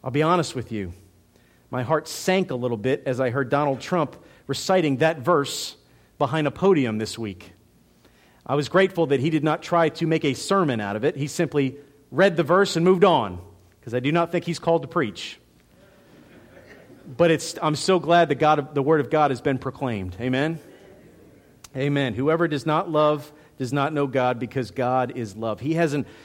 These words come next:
when, when I say love, according to Scripture, love is more than just an emotion, although emotions come from that. It is this constant, abiding, unwavering commitment that God makes to us.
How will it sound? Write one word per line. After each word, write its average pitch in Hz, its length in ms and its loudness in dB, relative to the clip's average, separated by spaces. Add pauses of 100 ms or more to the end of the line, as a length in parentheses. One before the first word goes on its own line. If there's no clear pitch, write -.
(100)
when, 160 260 0
when 170 120 4
I 247 60 6
say 254 260 4
love, 190 340 4
according 220 380 2
to 262 80 4
Scripture, 165 580 -2 (220)
love 220 340 4
is 170 140 2
more 208 240 6
than 196 180 2
just 208 320 2
an 196 80 2
emotion, 175 560 2
although 160 220 2
emotions 180 500 2
come 190 260 0
from 147 220 -4
that. - 180 -4 (280)
It 240 140 6
is 233 180 0
this 175 160 2
constant, 226 760 0 (260)
abiding, 208 800 2 (240)
unwavering 220 920 4
commitment 196 640 0
that 156 140 -2
God 151 220 2
makes 143 360 -2
to 110 180 -4
us. - 440 -10